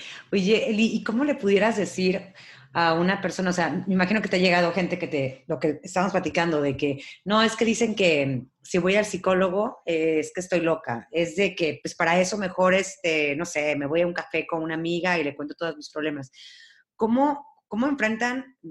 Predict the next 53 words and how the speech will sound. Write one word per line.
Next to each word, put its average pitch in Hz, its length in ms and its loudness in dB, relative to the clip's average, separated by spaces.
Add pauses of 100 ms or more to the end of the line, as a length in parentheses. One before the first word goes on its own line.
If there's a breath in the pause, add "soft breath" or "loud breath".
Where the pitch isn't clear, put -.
(160)
los 170 280 -6
terapeutas 170 640 -6
esto? 131 460 -12
O 156 100 -14
sea, 160 460 -8
porque - 180 -12
no 175 80 -8
es 190 100 -12
cualquier - 300 -10
cosa. 214 220 -8
O 151 40 -6
sea, 151 460 -6 (380)
hay 180 140 -4
un 220 100 -6
estudio 190 560 -6
detrás 160 420 -4
de 180 60 -10
ustedes, 165 640 -6
un 170 80 -10
estudio 160 500 -8
que 151 100 -16
me 131 140 -10
queda 160 240 -6
clarísimo 151 560 -8
que 151 200 -4
es - 220 -12 (140)
para 151 180 -4
respetar. 143 680 -6 (1000 loud breath)
Y, 214 460 0
y 208 120 -4
la 208 120 -2
verdad 202 320 -2
es - 340 -10 (240)
que 185 400 4
a 175 60 2
mí, 202 480 0
a 202 60 -4
mí, 208 200 -2
honestamente, 202 440 -2
a 196 40 -2
mí 196 60 -4
sí 185 100 -6
me 190 80 -2
molesta 165 300 0
mucho 170 240 -4
cuando 160 180 -2
me 147 120 -2
dicen 160 260 -4
eso. 151 140 -6
O 143 40 -10
sea, 147 140 -10
como 143 240 -8
que 147 340 -2